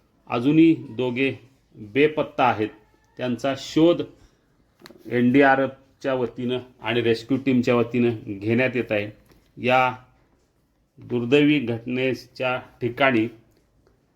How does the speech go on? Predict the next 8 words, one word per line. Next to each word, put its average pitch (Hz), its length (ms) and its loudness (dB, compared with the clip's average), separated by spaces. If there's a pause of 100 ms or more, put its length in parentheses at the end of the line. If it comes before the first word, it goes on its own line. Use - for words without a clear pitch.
(140)
पालकमंत्री 131 640 0
हसन 135 360 0
मुश्रीफ, 131 560 0 (560)
खासदार 120 460 2 (1300)
धैर्यशील 139 460 4
माने 117 460 0 (180)
यांच्यासह 117 640 -6
अनेकांनी 120 520 -2